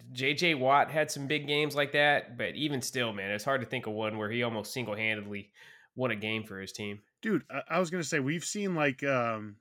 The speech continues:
Speaker 2: I mean, T J Watt's done it numerous times. Um, J J Watt, like you said, obviously, uh, back in the day, Derek Thomas and those guys had huge sack games. But, dude, go back,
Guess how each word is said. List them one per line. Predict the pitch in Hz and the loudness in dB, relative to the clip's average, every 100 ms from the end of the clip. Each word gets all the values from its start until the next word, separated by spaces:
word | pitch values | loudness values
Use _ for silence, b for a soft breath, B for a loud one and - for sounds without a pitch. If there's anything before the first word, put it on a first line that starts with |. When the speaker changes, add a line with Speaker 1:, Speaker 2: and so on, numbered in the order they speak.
| - | -8
Speaker 2:
I | |
mean, | 131 123 | -4 -4
T | - 170 | -2 -2
J | 135 147 | 2 4
Watt's | 131 123 127 - | 4 4 2 2
done | 131 123 | 0 2
it | 117 | -2
numerous | 117 117 113 113 | -4 -2 -4 -4
times. | - 117 107 107 107 107 107 - | -6 -4 -2 -2 -2 -4 -10 -14
Um, | 113 104 98 98 98 98 b b b 104 | -10 -8 -8 -8 -12 -16 b b b -6
J | 117 113 | -2 -2
J | 113 | 0
Watt, | 110 107 110 | 0 0 -2
like | 110 104 | -2 -4
you | 110 | -8
said, | - 113 104 | -6 -4 -2
obviously, | 104 107 113 107 - 117 110 107 | -2 -2 -2 -4 -8 -6 -4 -2
uh, | 110 107 | -4 -6
back | 101 110 110 113 | -4 -2 -2 -4
in | |
the | 104 | -6
day, | 104 104 | -2 -2
Derek | 101 110 107 104 | 0 0 -2 -4
Thomas | 113 107 104 101 113 | -8 -8 -8 -10 -10
and | 107 | -8
those | 101 | -6
guys | 107 98 | -6 -6
had | 107 101 | -8 -10
huge | - - 131 113 - | -16 -6 -4 -4 -4
sack | 113 110 107 | -4 -4 -6
games. | 107 110 113 | -8 -10 -6
But, | 123 - b b b b b - | -6 -6 b b b b b -4
dude, | 156 92 _ _ _ _ | -2 -2 _ _ _ _
go | 170 240 | 4 4
back, | 269 202 175 - | 6 6 4 0